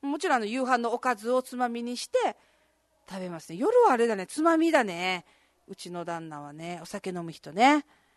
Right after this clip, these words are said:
どんなですかね？皆さん、ご飯食べながらお酒飲みます？それとも、いやいやいやいや、お酒は、えー、つまみと一緒に食べるよとかね。まあ、いろいろあると思うんです、スタイルね。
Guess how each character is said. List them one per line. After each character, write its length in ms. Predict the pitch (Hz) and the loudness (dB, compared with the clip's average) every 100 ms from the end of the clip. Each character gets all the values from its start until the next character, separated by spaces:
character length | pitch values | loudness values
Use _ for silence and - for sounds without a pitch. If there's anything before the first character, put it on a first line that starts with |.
| _ _ _ | _ _ _
ど 120 | 339 | 4
ん 20 | |
な 120 | 403 440 | 6 6
で 100 | 330 | 4
す 100 | - | 2
か 80 | |
ね？ 80 | 196 | 2
皆 160 | 247 311 | 2 2
さ 80 | 247 | 4
ん、 40 | |
ご 100 | 220 | 8
飯 60 | 403 466 554 539 | 8 8 4 4
食 120 | 453 | 2
べ 80 | 339 | 4
な 120 | 262 | 4
が 120 | 220 | 8
ら 380 | 214 247 220 175 | 10 10 10 6
お 80 | 208 | -2
酒 240 | 247 233 | -4 -2
飲 160 | 202 185 | -2 -4
み 100 | 175 | -6
ま 120 | 151 | -10
す？ 120 | 135 | -10
そ 100 | 202 | -8
れ 60 | 302 | -4
と 120 | 311 | -2
も、 140 | 311 294 - 262 | -2 -4 -10 0
い 60 | |
や 80 | 320 | 4
い 60 | 359 | 6
や 100 | 277 | 8
い 40 | |
や 100 | 240 | 6
い 40 | 202 | 6
や、 140 | 175 | 2
お 60 | 196 | 0
酒 340 | - 240 262 | -4 0 4
は、 80 | 330 480 349 - - | 8 8 6 0 -18
え 160 | - 156 | -10 -10
ー、 40 | 156 | -8
つ 120 | 214 | -4
ま 140 | 202 | -4
み 100 | 185 | -4
と 100 | 202 | -6
一 80 | 247 | -6
緒 140 | - | -6
に 120 | 339 392 | -8 -6
食 100 | 240 | -6
べ 120 | 180 | -6
る 80 | 180 | -2
よ 280 | 277 415 480 | 2 4 2
と 80 | 254 | -2
か 100 | 147 | -8
ね。 160 | 160 175 | -10 -10
ま 140 | 160 | -6
あ、 20 | |
い 60 | 190 | -2
ろ 100 | 226 | 2
い 20 | |
ろ 120 | 220 | 4
あ 40 | 277 | 2
る 120 | 359 | 2
と 100 | 285 | -2
思 140 | 220 | -2
う 40 | 208 | -4
ん 40 | |
で 80 | 190 | -6
す、 120 | - | -12
ス 60 | - | -4
タ 140 | 208 | -4
イ 60 | 190 | -4
ル 100 | 175 | -2
ね。 340 | 220 277 320 | 0 0 -2